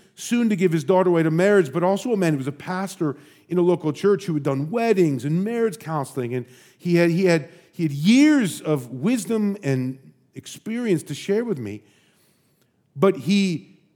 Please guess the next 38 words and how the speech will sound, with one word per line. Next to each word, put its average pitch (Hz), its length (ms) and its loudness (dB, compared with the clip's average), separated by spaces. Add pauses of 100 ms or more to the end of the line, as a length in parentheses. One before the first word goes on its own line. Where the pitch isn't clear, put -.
(200)
was 170 200 -4
thankful 220 680 -2
that 165 140 -6
I 180 60 -6
was 180 160 -4
at 180 80 -6
least 226 280 0
asking 170 300 -8
the 143 60 -6
right 135 160 -8
question. - 580 -12
I 165 80 -4
was 180 160 -2
seeing 262 540 2
what 185 100 0
was 156 160 -4
important. 143 500 -6 (240)
I 196 120 0
loved 214 440 2
this 180 220 2
woman, 127 600 -2 (500)
and 135 140 -6
that 240 220 4
would 254 160 -4
be 240 100 0
the 202 100 -2
foundation 190 640 0
for 165 160 -6
treating 190 720 0 (200)
her 175 80 -4
rightly. 143 440 -6
I 135 100 -8
would 180 140 -10
have 180 140 -6
a - 20 -2
lot 160 320 -2
to 151 60 -12
learn. 151 500 -2